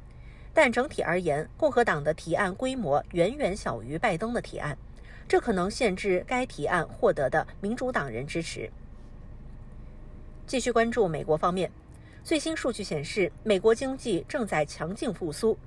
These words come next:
投资者周五纷纷重返股市，提振了美国的三大股指。本轮反弹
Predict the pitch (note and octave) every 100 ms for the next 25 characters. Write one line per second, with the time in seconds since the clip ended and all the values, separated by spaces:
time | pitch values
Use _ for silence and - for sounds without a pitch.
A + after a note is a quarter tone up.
0 | - - - C4 F#4 - D#3+ A#2+ - -
1 | E4+ C#4+ C3 - A3 A3+ A#3+ A3 - F#3
2 | A#3 D#3 F#3+ - - G3+ E3+ - - -
3 | - - A3+ B3 F4 A#3 D3+ - D#3+ B2+
4 | D3 C#3+ E3 - - - C4 C4 A3 C#3+
5 | D3 F#3+ A#2 - - - - - - -
6 | - A#3+ C4 F4 A3+ D3+ D#3 D3 F#3+